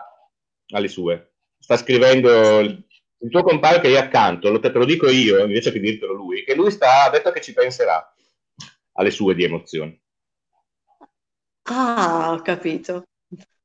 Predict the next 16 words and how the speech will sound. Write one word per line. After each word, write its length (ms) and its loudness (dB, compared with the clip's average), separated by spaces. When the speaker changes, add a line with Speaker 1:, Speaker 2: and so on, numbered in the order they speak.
Speaker 2:
Comunque 460 2
ti 100 -6
volevo 200 4
dire 200 4
che 160 -4
tu 320 2
stai 320 -2
Speaker 1:
Sì. 140 -2
Speaker 2:
assomigliando 500 2
sempre 380 0
di 180 2
più 480 2
a, 540 2
mm, 960 -2
spacciatori 800 -2
messicani. 880 -2